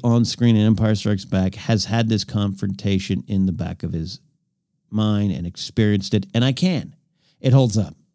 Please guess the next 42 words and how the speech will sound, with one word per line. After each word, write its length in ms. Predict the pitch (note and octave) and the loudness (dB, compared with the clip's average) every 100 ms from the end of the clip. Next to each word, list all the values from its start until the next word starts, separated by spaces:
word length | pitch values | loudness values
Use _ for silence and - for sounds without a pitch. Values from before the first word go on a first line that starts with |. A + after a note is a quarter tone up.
| _ _ _ _ | _ _ _ _
And 100 | B2+ | 0
a 40 | |
lot 180 | B2 B2+ | 4 4
of 80 | B2 | 2
the 60 | A2+ | 2
things 340 | G2 F2+ - _ | 2 0 -4 _
hold 220 | - F#2 | -8 -2
up. 180 | C#3 - - _ _ _ _ _ _ | -2 -2 -8 _ _ _ _ _ _
Some 200 | - F3+ | 0 4
of 60 | F3+ | 4
the 40 | |
stuff 240 | D#3+ F#3 D3 | 4 2 2
that 260 | C#3 C#3+ | 0 0
does 280 | A#2+ F3 F#3 | 2 4 4
end 140 | G3 F#3+ | 4 4
up 100 | E3 | 4
happening, 640 | E3+ D#3+ E3 E3 D#3+ D3+ - | 2 2 4 4 4 2 -2
uh, 320 | G2 G2+ D2+ - | -4 -4 -6 -8
uh, 180 | G#2+ - | -10 -8
th-, 320 | F#2+ A2+ G2+ | -6 -4 -4
there's 300 | G#2 G2 - | -4 -4 -4
the, 260 | F#2+ F#2 | -2 -2
the 100 | F2 | -4
kind 220 | F#2 G#2 G2 | -4 -2 0
of 60 | |
the 80 | G2 | -2
vampire 800 | F#2+ D3+ D3+ C3+ C3+ C#3+ C#3+ C3+ | 0 0 2 2 2 2 4 2
character, 560 | B2+ C#3 C3 B2 C#3+ B2+ | 2 2 2 0 0 2
the 160 | A2 | 0
Luke 420 | G2+ A#2+ C3 - | 0 0 0 0
and 220 | A2+ G2 G2+ | -2 0 0
Han 420 | G2+ C3 B2+ A#2 | 2 2 4 2
get 220 | G2+ - | 0 -4
possessed. 580 | F#2+ F#2 - C3+ A#2+ - | -4 0 2 2 0 -2
This 160 | F#2+ | -4
is 160 | F#2+ F#2 | -4 -4
when 160 | F#2 D#2+ | -6 -4
Aphra 380 | B2 B2 A#2+ | -4 -2 -2
does 200 | G2 F#2 | 0 -2
the 80 | - | -6
big 200 | B2 D#2 | -10 -10
crossover. 680 | - C#3 C3 C3 A#2+ A2+ | -4 -2 0 2 2 2